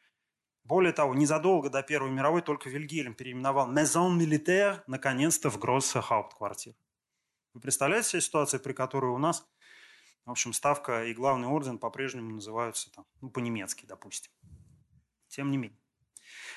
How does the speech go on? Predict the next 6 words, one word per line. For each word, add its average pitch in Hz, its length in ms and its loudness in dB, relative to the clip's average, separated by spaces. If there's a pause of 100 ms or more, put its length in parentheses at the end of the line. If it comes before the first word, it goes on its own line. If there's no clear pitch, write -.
(140)
Поэтому 160 800 4
при 151 220 0
всех 190 340 2
усилиях 175 720 2 (260)
и 139 80 -2
образование 143 1000 2